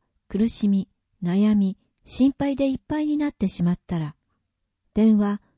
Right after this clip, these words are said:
六四三七八三零、悩みゼロへ。毎日二十四時間受け付けています。つながりにくいことがありますので、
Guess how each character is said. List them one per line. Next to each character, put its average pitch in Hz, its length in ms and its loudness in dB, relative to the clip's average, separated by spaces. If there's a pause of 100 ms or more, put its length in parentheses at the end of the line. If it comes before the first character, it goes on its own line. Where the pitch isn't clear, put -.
(140)
六 196 300 -2
四 302 300 2
三 180 380 -2 (460)
七 240 260 4
八 285 280 -8
三 202 360 0
零、 175 280 -4 (560)
悩 220 320 4
み 262 140 2
ゼ 247 200 0
ロ 185 160 0
へ。 143 180 -8 (1080)
毎 254 260 6
日 190 400 2 (240)
二 262 140 6
十 240 220 6
四 208 140 8
時 277 140 -4
間 220 240 4
受 202 180 0
け - 40 -8
付 - 160 -4
け - 20 -8
て 202 100 -2
い 185 140 2
ま 175 140 0
す。 - 220 -16 (800)
つ - 140 0
な 269 140 4
が 294 80 0
り 285 120 0
に 285 120 0
く 294 120 -2
い 277 80 0
こ 226 140 -2
と 240 140 2
が 220 80 2
あ 208 60 0
り 226 120 2
ま 240 100 4
す 226 120 -2
の 190 140 2
で、 170 200 -6